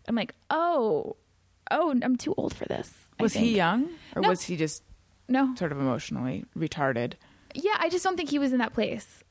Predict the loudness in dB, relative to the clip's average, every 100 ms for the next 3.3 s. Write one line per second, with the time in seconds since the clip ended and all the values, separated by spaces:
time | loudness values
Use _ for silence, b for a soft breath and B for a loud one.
0 | -4 0 2 2 2 2 2 2 2 2
1 | 0 0 2 2 0 -4 -14 -4 0 2
2 | 2 2 2 0 -2 -6 -14 -12 -2 0
3 | 0 0 -2